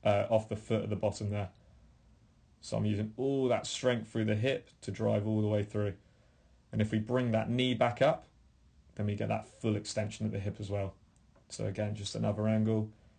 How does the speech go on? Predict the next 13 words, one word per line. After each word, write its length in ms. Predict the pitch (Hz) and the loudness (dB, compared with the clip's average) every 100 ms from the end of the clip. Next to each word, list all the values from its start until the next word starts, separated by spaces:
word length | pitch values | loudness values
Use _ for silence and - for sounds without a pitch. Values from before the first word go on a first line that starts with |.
| _ - - - | _ -20 -20 -20
You 60 | - | -8
can 100 | 107 | -4
see 280 | - 107 104 | 0 0 4
here 220 | 107 104 | 4 4
a 40 | |
little 220 | 110 117 107 | 4 2 2
bit 140 | 104 | 0
wobbly 440 | 107 117 113 113 | 2 2 2 2
on 120 | 110 113 | 2 4
my 180 | 117 | 4
knees 300 | 117 117 113 | 4 2 0
as 120 | 110 107 | -2 2
well. 380 | 123 127 123 | 4 2 0